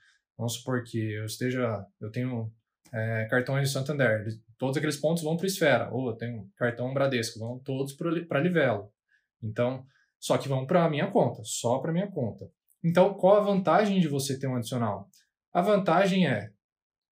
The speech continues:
que se a outra pessoa tem aquele cartão, ela vai, consequentemente, poder utilizar no dia a dia. Então, se ela tá em algum lugar, ela vai poder passar numa loja, fisicamente falando, né?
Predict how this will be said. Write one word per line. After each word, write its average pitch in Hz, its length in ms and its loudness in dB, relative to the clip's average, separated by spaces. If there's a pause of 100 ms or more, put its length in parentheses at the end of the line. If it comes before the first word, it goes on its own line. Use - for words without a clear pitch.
(320)
que 143 560 -2
se - 220 0
a 165 100 6
outra 208 240 2
pessoa 139 400 -2
tem 147 180 -2
aquele 147 220 -4
cartão, 131 640 -2 (520)
ela 120 200 2
vai, 120 360 -2 (100)
consequentemente, 156 1000 -4 (100)
poder 151 340 0
utilizar 160 540 0
no 185 100 2
dia 165 160 2
a 185 40 0
dia. 147 260 0
Então, - 240 -10 (240)
se - 140 -2
ela 151 160 2
tá - 120 -4
em 135 40 -2
algum 135 200 -4
lugar, 131 260 0
ela 180 100 2
vai 170 120 -2
poder 170 180 -2
passar 170 380 0
numa 156 160 -2
loja, 160 420 2 (140)
fisicamente 123 560 -4
falando, 143 380 0
né? 165 240 -2